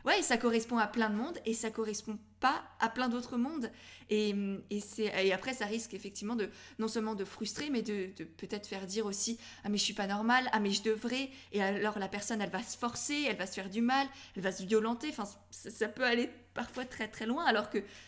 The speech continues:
non, c'est juste que ça te correspond pas. <laughs> Et c'est, faut pas aller chercher plus loin. On est tous différents et c'est ça qui est magnifique. Donc, euh, vraiment, c'est à chacun d'aller voir qu'est-ce qui est, ouais, qu'est-ce qui est OK pour lui. Et donc, c'est, c'est vraim-,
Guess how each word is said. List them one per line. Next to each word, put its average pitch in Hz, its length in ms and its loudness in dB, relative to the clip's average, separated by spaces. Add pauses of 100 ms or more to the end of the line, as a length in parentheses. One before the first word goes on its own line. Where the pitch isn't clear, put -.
(280)
non, 220 140 -2 (300)
c'est - 180 0
juste 262 260 -2
que 220 60 -4
ça 220 160 -4
te 220 80 -18
correspond 240 400 -2
pas. 349 160 -2 (180)
<laughs> - 220 -20
Et - 380 4
c'est, - 560 -4
faut 285 100 -2
pas 294 200 2
aller 254 120 -2
chercher 233 320 -4
plus 247 140 -6
loin. 311 160 -4 (340)
On 214 100 -2
est 208 160 -2
tous 285 160 -2
différents 226 440 -4
et 254 100 0
c'est 202 140 -2
ça 247 180 -4
qui 240 160 -10
est 202 60 -4
magnifique. 208 500 -4
Donc, 202 220 -4
euh, 185 100 -2 (460)
vraiment, 214 260 0
c'est 240 160 -6
à 185 80 -2
chacun 226 440 -2
d'aller 214 300 -4 (300)
voir 233 380 -2
qu'est-ce 220 240 -6
qui 202 220 -6
est, 220 160 -6 (440)
ouais, 196 240 0
qu'est-ce - 180 -6
qui 214 160 -4
est 202 120 -4 (100)
OK 233 260 -2
pour 233 180 -4
lui. 214 200 -4 (400)
Et 202 60 -2
donc, 214 180 -2
c'est, - 240 -6
c'est 214 200 -2
vraim-, 233 220 -2